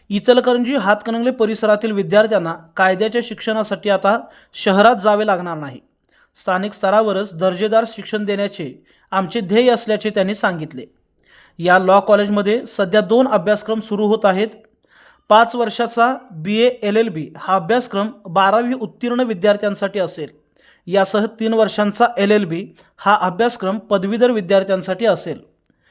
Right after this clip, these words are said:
यामध्ये प्रत्येकी साठ विद्यार्थ्यांना प्रवेश घेता येणार आहे. सदर कॉलेजमध्ये विद्यार्थ्यांसाठी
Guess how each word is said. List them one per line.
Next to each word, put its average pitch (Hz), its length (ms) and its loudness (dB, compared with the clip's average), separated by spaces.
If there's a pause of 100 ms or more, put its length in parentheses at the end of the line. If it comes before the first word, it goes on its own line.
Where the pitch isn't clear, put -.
(380)
यामध्ये 240 380 4
प्रत्येकी 233 460 -6
साठ 240 360 -2
विद्यार्थ्यांना 220 540 -4
प्रवेश 208 380 -6
घेता 175 280 -4
येणार 151 220 -8
आहे. 123 300 -16 (760)
सदर 190 280 2
कॉलेजमध्ये 196 720 2
विद्यार्थ्यांसाठी 202 880 0